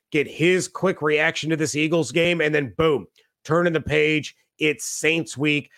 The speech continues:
Time to take out Slant Boy McGee and, uh, you know, just eliminate him from the game. I, by take out, I don't mean injure. I don't mean hurt. Don't hear what I'm not saying. Just, you know,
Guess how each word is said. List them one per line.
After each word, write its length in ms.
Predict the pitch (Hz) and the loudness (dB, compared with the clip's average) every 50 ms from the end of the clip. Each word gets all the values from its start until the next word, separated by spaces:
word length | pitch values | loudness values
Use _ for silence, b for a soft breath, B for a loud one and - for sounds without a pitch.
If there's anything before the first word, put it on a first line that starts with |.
| b b b | b b b
Time 260 | - 151 160 156 156 143 | -4 0 0 0 0 -2
to 100 | 143 - | -4 -4
take 340 | - 147 147 147 143 147 | -2 0 0 0 0 0
out 360 | 131 131 135 131 127 127 - - | 0 2 2 2 0 -2 -6 -10
Slant 760 | - - - - - 135 139 151 160 170 175 165 135 - 101 101 | -12 -10 -10 -8 -6 -2 0 2 2 2 2 0 -2 -6 -4 0
Boy 340 | 143 147 165 160 160 156 | 2 2 4 4 4 2
McGee 680 | 147 143 139 120 104 98 127 143 147 139 139 135 127 120 b b b b b b | 2 0 -2 -4 -6 -6 -4 -2 -2 -2 -2 -2 -4 -8 b b b b b b
and, 320 | - 139 139 135 131 123 | -2 0 0 0 0 0
uh, 300 | 135 135 131 131 131 131 127 | 0 2 2 2 0 0 -2
you 140 | 143 139 127 | -2 -2 -2
know, 220 | 120 117 117 113 - | 0 0 -2 -4 -6
just 180 | - 127 - _ - | -10 -16 -16 _ -2
eliminate 380 | 170 180 190 202 196 185 180 165 | 0 2 2 2 2 2 2 2
him 80 | 170 - | 0 -2
from 140 | 151 160 | -2 -2
the 80 | 151 151 | -2 0
game. 240 | 135 143 123 95 - | 0 0 -2 -2 -4
I, 180 | 120 131 135 - - - _ 117 107 | -2 -2 -2 -4 -6 -18 _ -6 -2
by 140 | 135 135 | -2 -2
take 320 | 131 - - 170 170 165 160 | -2 -2 -2 -2 -2 0 0
out, 160 | 156 151 - - | -2 -2 -2 -2
I 140 | 131 113 - - | -6 -8 -4 -2
don't 240 | 147 143 147 - 143 | 0 0 0 -2 -4
mean 260 | 143 139 131 123 - _ - | -4 -4 -4 -6 -8 _ -2
injure. 500 | 143 151 156 151 - 123 156 156 156 143 117 | 0 0 0 0 0 2 2 2 2 2 -2
I 60 | 120 | -4
don't 220 | 104 131 147 131 | -2 -2 -2 -2
mean 160 | 147 151 135 | -2 -6 -8
hurt. 600 | - - - - - 156 160 151 147 - - - - b b b b b b | -10 -12 -10 -2 0 2 2 2 0 -4 -8 -18 -18 b b b b b b
Don't 180 | 120 110 - _ | -14 -14 -14 _
hear 220 | _ - 160 160 | _ -2 0 0
what 120 | 156 156 147 | 2 2 2
I'm 120 | 139 139 | 2 2
not 200 | 135 131 123 - | 2 0 0 -2
saying. 600 | - - - - 175 170 156 143 139 135 131 127 b b b b b b | -6 -6 -2 0 2 2 2 2 0 0 -2 -4 b b b b b b
Just, 320 | - 185 180 - - - _ _ _ - | -2 -2 -2 -2 -2 -6 _ _ _ -4
you 120 | 165 156 | -2 0
know, 220 | 135 135 135 127 | 0 0 -2 -4